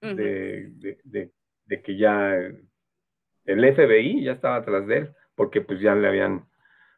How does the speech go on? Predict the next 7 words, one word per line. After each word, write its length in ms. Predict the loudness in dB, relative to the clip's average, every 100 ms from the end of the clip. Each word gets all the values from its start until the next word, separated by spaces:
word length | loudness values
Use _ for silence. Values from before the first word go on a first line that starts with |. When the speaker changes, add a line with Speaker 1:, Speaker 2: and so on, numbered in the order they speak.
| _
Speaker 2:
soltado 520 | -2 0 4 2 2
todo, 440 | 2 4 2 0 -8 -20 _ _ _ _ _ _ _ _
todo 200 | 4 4
el 100 | 4
problema. 540 | 2 2 2 0 -4 -12 _ _ _ _ _ _ -4
Al 140 | 2
final, 480 | 6 8 8 4 0